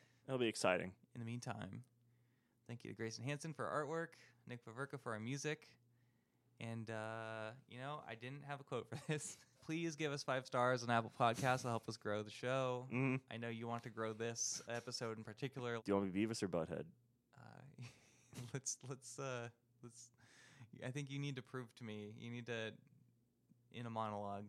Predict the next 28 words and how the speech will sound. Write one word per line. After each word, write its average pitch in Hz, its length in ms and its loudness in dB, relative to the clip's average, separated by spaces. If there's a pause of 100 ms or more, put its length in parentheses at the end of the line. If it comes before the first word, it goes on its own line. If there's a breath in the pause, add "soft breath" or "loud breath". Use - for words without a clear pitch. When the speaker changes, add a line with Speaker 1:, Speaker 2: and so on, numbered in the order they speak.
Speaker 2:
show 117 120 -6
me 110 100 -4
why 104 200 -2
you 104 160 -4
should 104 220 -10
be 104 80 -10
Beavis - 500 -8 (100)
<laughs> - 120 -18
or - 100 -8
Butthead. - 340 -8 (1040 soft breath)
Speaker 1:
Well, 175 340 8 (960 loud breath)
I 143 120 10
did 151 140 6
a 180 60 10
lot 156 120 12
of - 80 8
thinking 127 200 4
about 98 160 10
this - 160 0
over 92 160 6
the, 92 80 4
over 92 180 2
the 90 80 4
course 92 300 0
of 92 60 -4
the 87 80 2
episode, - 320 -2
Tyler, - 360 -4